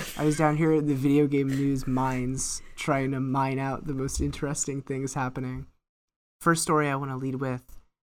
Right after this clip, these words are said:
apparently there is a Fallout T V show in the works, like, Fallout based on the video games.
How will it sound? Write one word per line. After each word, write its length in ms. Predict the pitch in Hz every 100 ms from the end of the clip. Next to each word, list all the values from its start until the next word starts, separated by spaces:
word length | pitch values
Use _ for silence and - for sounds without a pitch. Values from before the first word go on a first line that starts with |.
| _ -
apparently 720 | - 151 156 160 147 143 139
there 320 | 151 143 135
is 340 | 131 139 135 -
a 340 | 131 127 131
Fallout 760 | 131 - 151 143 170 170 156 - -
T 120 | 156
V 160 | 139 160
show 300 | 160 127 117
in 80 | 120
the 80 |
works, 560 | 123 53 - - - - -
like, 160 | 127
Fallout 560 | - 147 135 139 123 -
based 240 | 135 -
on 60 | 131
the 60 |
video 280 | 127 131 123
games. 560 | 101 69 - - -